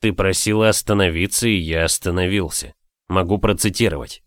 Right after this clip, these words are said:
'Влад, остановись.'» Говорит с придыханием, копируя мой голос. «А сейчас я хочу услышать противоположное».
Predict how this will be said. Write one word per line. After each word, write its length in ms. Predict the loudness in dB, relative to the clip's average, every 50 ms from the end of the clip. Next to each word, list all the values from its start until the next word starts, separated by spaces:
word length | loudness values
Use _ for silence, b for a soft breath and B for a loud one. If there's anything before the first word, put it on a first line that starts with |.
| _ _
'Влад, 520 | -8 -6 -4 -2 0 2 2 2 0 -2 -6 -6
остановись.'» 920 | -4 -4 -4 -2 -2 0 0 2 0 0 0 -4 -4 -4 -6 -8 -8 -10 _ _ _ _ _ _ _ _ _ _ _ _ _ _ -8
Говорит 420 | -4 -2 0 2 2 2 2 0
с 40 | -2
придыханием, 800 | 0 0 2 2 2 0 0 2 2 2 4 2 2 0 0 0
копируя 480 | -2 -2 -2 -2 -2 0 2 2 2
мой 180 | 2 0 0 -2
голос. 520 | -2 -2 -2 -2 -2 -4 -8 -10 -14 _ _ _ _ _ _ _ _ _ _ _ _ _ _ _ _ _ -4
«А 100 | -2 -2
сейчас 460 | 0 0 0 2 2 2 2 2 2
я 80 | 0
хочу 280 | 2 0 0 2 2 2
услышать 580 | 2 2 0 0 0 2 2 2 0 0 0 0
противоположное». 1080 | 0 2 2 2 2 2 2 4 4 4 6 6 4 4 2 0 -6 -10 -12 -14 -18